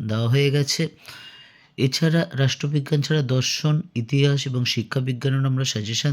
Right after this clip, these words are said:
দিয়েছি। তোমরা জানো, উচ্চ মাধ্যমিক শিক্ষা সংসদ এই যে তোমাদের সেকেন্ড সেমিস্টারের পরীক্ষা দিন এবং টাইম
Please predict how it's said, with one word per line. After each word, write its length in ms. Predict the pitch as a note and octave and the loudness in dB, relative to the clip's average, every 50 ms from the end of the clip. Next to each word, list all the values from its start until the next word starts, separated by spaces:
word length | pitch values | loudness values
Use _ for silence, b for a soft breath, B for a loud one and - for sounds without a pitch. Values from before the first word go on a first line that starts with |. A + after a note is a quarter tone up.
| C3+ C3+ | 2 2
দিয়েছি। 340 | C#3 C#3+ C#3+ C3+ - E3 D#3 D#3 B B B B B B B B B B B B B B B _ | 2 0 0 0 -2 -4 -6 -6 B B B B B B B B B B B B B B B _
তোমরা 260 | - D3 C#3+ D#3 E3 D#3 | 2 4 4 6 4 4
জানো, 300 | D#3 E3+ E3+ E3 F3 F3 F#3 F#3 - - _ - | 4 4 4 6 4 4 2 -2 -6 -14 _ 0
উচ্চ 200 | C#3 C3+ C#3 - D#3 | 0 0 2 2 2
মাধ্যমিক 420 | D3+ D#3 D#3 C#3 D#3 D3+ D#3+ D3 | 2 2 2 2 2 0 0 0
শিক্ষা 340 | - - C#3+ C3+ - - D3 C#3+ - - | 0 -2 -2 -4 0 0 0 0 0 0
সংসদ 420 | D#3+ D3+ D3 - - E3 E3 D#3+ D3+ - - _ | 0 2 2 2 2 0 0 0 -2 -4 -8 _
এই 100 | - B2+ B2 | -2 0 0
যে 60 | C#3 | 0
তোমাদের 300 | C3+ C3+ C3+ C3+ C3+ C#3 | 0 0 0 0 0 0
সেকেন্ড 340 | C3+ - B2 A#2 B2+ C3+ C3+ | 0 -2 -4 -2 0 -2 -2
সেমিস্টারের 540 | C3 - D3 D3 C#3+ C#3 - - C#3+ C#3+ C#3 - | 0 0 0 0 0 0 -2 -2 -2 -2 -2 0
পরীক্ষা 440 | - B2 B2 B2+ - - - D3+ D3 D3 D3 D3 B B B B B B B B B - A2 G#2+ | -2 -2 -2 -2 -4 -2 2 2 2 2 2 -2 B B B B B B B B B -6 0 4
দিন 180 | C3 C#3 D3+ D3+ D3 - - | 4 6 6 6 4 2 0
এবং 280 | A#2 B2 B2 C3 C3+ C3 C3 - - - - | -2 0 2 4 4 4 2 0 -6 -12 -4
টাইম 220 | - B2 B2+ C3 | 0 2 2 4